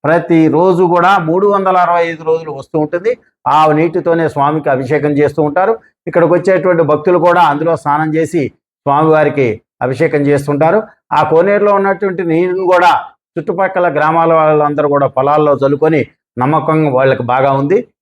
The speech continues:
ఈ మహాశివరాత్రి రోజున వచ్చేటువంటి భక్తులకి అన్ని ఏర్పాట్లు కూడా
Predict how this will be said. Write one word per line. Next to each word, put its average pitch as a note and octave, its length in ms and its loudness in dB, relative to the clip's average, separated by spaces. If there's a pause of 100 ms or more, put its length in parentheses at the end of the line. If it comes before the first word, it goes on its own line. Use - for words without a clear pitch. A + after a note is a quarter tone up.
ఈ D3 120 0
మహాశివరాత్రి D#3 800 0
రోజున D3 300 0
వచ్చేటువంటి C#3+ 540 -6
భక్తులకి D#3 640 0 (240)
అన్ని D3+ 220 2
ఏర్పాట్లు D#3+ 560 0
కూడా C#3+ 360 0